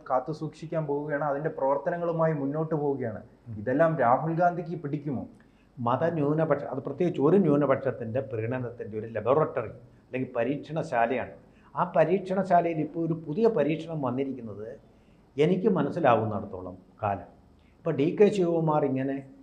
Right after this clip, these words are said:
Speaker 2: അദ്ദേഹത്തിൻ്റെ സമുദായവും ആഗ്രഹിച്ചിരിക്കുകയാണ് അദ്ദേഹത്തിൻ്റെ മുഖ്യമന്ത്രി സ്ഥാനം. ഇത് വാക്കാൽ പറഞ്ഞിട്ടുള്ളതുമാണ്. പകുതി വർഷങ്ങൾ പൂർത്തിയായി കഴിഞ്ഞു, അത് കഴിഞ്ഞു. കഴിയുമ്പോൾ അദ്ദേഹത്തിന് മുഖ്യമന്ത്രി പദം നൽകാം. ഇന്നുവരെ ആ പദത്തിൽ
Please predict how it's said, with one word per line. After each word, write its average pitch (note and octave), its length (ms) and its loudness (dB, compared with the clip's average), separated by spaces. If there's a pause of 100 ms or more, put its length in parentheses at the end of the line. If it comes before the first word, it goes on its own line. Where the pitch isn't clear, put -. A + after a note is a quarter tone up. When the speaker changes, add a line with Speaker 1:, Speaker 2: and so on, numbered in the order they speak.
(400)
Speaker 2:
അദ്ദേഹത്തിൻ്റെ C#3 460 0
സമുദായവും A#2+ 840 2
ആഗ്രഹിച്ചിരിക്കുകയാണ് A#2+ 920 -4
അദ്ദേഹത്തിൻ്റെ G#2+ 480 -8
മുഖ്യമന്ത്രി A#2 460 -12
സ്ഥാനം. A2+ 340 -8 (880)
ഇത് D#3 80 -2
വാക്കാൽ D#3 500 4
പറഞ്ഞിട്ടുള്ളതുമാണ്. C#3+ 800 4
പകുതി C3 540 -2
വർഷങ്ങൾ B2 380 -6
പൂർത്തിയായി A#2+ 680 -6
കഴിഞ്ഞു, F#2 300 -12
അത് C3+ 200 -8
കഴിഞ്ഞു. E3 300 -2 (840)
കഴിയുമ്പോൾ B2 760 2 (260)
അദ്ദേഹത്തിന് D#3+ 500 2
മുഖ്യമന്ത്രി C3+ 520 -2
പദം A2+ 260 0 (160)
നൽകാം. F#2+ 380 -6 (600)
ഇന്നുവരെ D3 420 2
ആ C3 100 4
പദത്തിൽ A2+ 720 -2